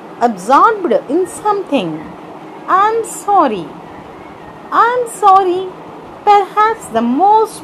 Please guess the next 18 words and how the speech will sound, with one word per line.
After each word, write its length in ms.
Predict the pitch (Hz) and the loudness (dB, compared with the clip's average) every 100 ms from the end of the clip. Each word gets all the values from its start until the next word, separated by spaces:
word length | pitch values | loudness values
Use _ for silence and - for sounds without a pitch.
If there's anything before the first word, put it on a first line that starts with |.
| 339 | 0
magical 580 | 311 285 302 359 370 349 | 0 -2 -2 0 2 2
of 120 | 349 - - - 277 | 2 -4 -14 -2 4
all, 400 | 262 214 185 160 165 - - - - - 262 453 | 6 6 2 0 -10 -14 -18 -18 -18 -12 2 4
because 680 | 453 339 269 240 233 240 - - - - 403 | 4 4 4 4 0 -4 -14 -20 -18 -4 -2
it 180 | 392 - 311 | -2 -2 -4
actually 520 | - - 440 453 440 427 - - | -4 -4 -2 0 0 -4 -8 0
helps 500 | 403 381 403 - - - 339 | 4 4 2 -6 -16 -6 -2
to 80 | 262 269 - - - - - - - | -2 -4 -10 -20 -20 -20 -20 -6 4
fix 360 | 480 427 - - - - - - | 4 4 -4 -18 -18 -18 -6 4
hurts. 480 | 370 190 - - - - - - - - - - - - - 233 269 | 4 4 -4 -18 -18 -18 -20 -20 -20 -18 -20 -20 -18 -18 -10 -4 2
Whether 540 | 480 392 302 262 269 - - - - 320 | 2 4 4 4 0 -4 -18 -16 -4 0
you 100 | 466 466 - | 2 0 -2
have 320 | 370 339 330 320 - - 302 | 4 6 6 2 -8 -10 -2
injured 680 | 370 381 - 381 427 440 - | 0 0 2 2 4 2 0
someone 580 | 320 262 262 247 254 262 269 - - - - | -2 0 0 0 2 0 -4 -10 -20 -10 -2
by 80 | 226 220 294 | 0 0 -4
accident 840 | - - 339 392 403 381 - - 247 | -4 -10 -6 -4 -4 -8 -14 -4 2
or 340 | 233 214 220 | 4 4 2